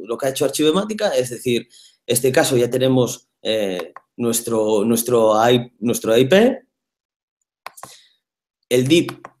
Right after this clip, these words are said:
con sus, con sus objetos, es decir, estos ya están procesados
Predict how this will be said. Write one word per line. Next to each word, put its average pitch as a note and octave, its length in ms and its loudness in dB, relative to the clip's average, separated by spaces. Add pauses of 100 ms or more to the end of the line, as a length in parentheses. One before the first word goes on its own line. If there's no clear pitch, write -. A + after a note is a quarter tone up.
(140)
con C3 260 2
sus, A#2+ 680 -4
con A2+ 240 -6
sus A2 220 -10
objetos, D#3 640 -2 (420)
es A#2 160 0
decir, A#2+ 460 0
estos C3 600 0 (220)
ya C3+ 160 2
están C#3+ 400 4
procesados B2 800 2